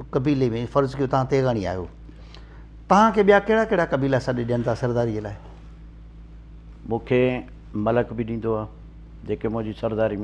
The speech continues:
Speaker 2: اچن ٿا، سماٽ آهي.
Speaker 1: هم.
Speaker 2: تيغاڻي آهي، سبزوئي آهي، مين جيڪي آهن اهي.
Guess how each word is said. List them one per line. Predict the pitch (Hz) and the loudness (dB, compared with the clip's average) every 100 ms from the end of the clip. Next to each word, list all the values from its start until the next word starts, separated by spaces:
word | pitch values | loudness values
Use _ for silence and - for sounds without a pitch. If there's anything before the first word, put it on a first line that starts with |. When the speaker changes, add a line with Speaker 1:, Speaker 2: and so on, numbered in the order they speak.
| 101 | -6
Speaker 2:
اچن | - 101 | -8 -8
ٿا، | 98 98 | -8 -6
سماٽ | 104 101 95 - | -4 0 0 -2
آهي. | - - - - - - | -10 -14 -20 -20 -12 -4
Speaker 1:
هم. | 120 98 - - - - - - - - - | -4 -4 -10 -20 -20 -20 -20 -20 -20 -20 -8
Speaker 2:
تيغاڻي | 113 113 117 117 113 | -2 0 2 0 0
آهي، | 110 110 - | 0 -2 -2
سبزوئي | 110 92 113 113 113 | -6 -2 -2 2 2
آهي، | |
مين | 107 107 107 101 - - - - 92 | 0 -4 -6 -8 -14 -18 -18 -18 -10
جيڪي | 95 - 98 | -10 -6 -6
آهن | 92 | -6
اهي. | - 95 | -8 -6